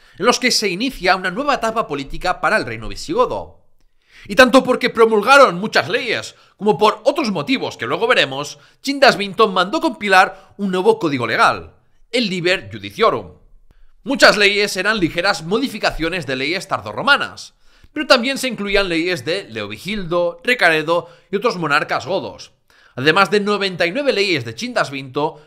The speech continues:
y ochenta y siete de Recesvinto. Otras fuentes de derecho para el Liber Judiciorum incluían los cánones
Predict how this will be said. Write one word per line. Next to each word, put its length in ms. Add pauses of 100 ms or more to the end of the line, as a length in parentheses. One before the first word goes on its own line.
(100)
y 80
ochenta 360
y 80
siete 380
de 140
Recesvinto. 920 (760)
Otras 300
fuentes 360
de 100
derecho 400
para 160
el 60
Liber 280
Judiciorum 520
incluían 400
los 140
cánones 480